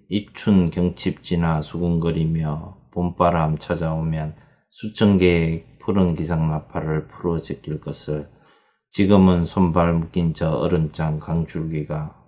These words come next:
옷빛 데님을 호련 불어 헤치며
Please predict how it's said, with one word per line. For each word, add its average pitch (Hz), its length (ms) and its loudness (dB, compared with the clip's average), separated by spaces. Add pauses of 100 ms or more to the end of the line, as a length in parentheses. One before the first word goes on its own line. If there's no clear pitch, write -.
(140)
옷빛 92 440 -4
데님을 78 560 0
호련 76 460 -4
불어 78 260 -8
헤치며 73 540 -8